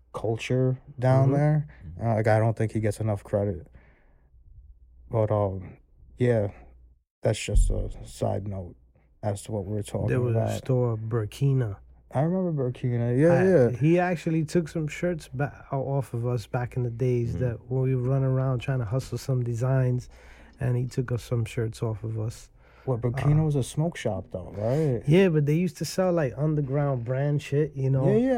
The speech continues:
Speaker 1: I
Speaker 2: You
Speaker 1: remember.
Speaker 2: know?
Speaker 1: Used to
Speaker 2: So it's
Speaker 1: do,
Speaker 2: like,
Speaker 1: yeah.
Speaker 2: it's like, "All right, cool, let's see what's up," you know?
Speaker 3: Mm-hmm.
Speaker 1: Burkina.
Speaker 3: Yeah, that,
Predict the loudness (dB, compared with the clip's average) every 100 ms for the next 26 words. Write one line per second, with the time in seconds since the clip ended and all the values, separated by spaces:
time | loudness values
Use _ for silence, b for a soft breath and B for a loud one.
0 | 0 0 4 6 6 2 2 2 6 6
1 | 6 4 2 2 2 2 2 2 2 2
2 | 2 2 4 4 4 4 2 2 0 0
3 | 0 0 2 0 -4 -10 -8 -6 -6 -8
4 | b b b b b b -20 _ -20 -20
5 | -20 -20 -20 0 0 2 0 4 4 2
6 | -2 -6 -12 -6 -4 -4 -4 -6